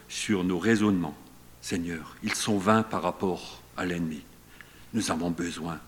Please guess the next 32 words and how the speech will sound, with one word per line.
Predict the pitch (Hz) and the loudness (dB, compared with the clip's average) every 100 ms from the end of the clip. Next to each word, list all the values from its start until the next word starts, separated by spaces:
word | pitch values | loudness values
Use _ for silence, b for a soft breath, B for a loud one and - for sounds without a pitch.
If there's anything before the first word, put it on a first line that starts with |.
| - - - B B B - | -20 -20 -20 B B B 0
de | |
proclamer | 110 - 127 117 107 87 78 - - - - | 0 0 -2 0 0 0 -2 -8 -16 -20 -10
cette | - 98 | -6 -6
parole, | - 92 85 80 73 - - - B B B - | -4 -6 -6 -6 -8 -14 -20 -20 B B B 0
l'agneau | 110 104 117 120 120 | 4 6 6 6 6
de | 113 | 4
Dieu | - 98 87 92 | 2 0 -2 -2
qui | - - - | -2 0 4
ôte | 143 139 120 | 4 4 4
le | 113 | 2
péché | - 107 - 95 | 2 2 2 -2
du | 90 | -4
monde. | 78 69 - - - - - - - B B - | -6 -8 -14 -20 -20 -20 -20 -20 -20 B B 2
Merci | 107 113 - 139 | 6 6 6 4
parce | 131 101 - | 4 0 -2
que | 110 | -2
tu | - 117 | 2 6
veilles | 120 127 | 6 6
sur | - 123 | 4 2
chacun | - 110 117 107 | 2 2 2 2
de | 92 | 2
nous. | 82 82 | 0 -2
Et | - | -2
si | - 127 | 0 2
quelqu'un | 143 135 123 113 | 4 4 4 4
n'a | 98 | 2
pas | - | 0
encore | 98 92 95 - | -2 0 -4 -4
fait | 101 | -4
ce | 92 92 | -4 -2
choix, | - 82 80 | -4 -2 -4
Seigneur, | - 80 71 | -4 -6 -10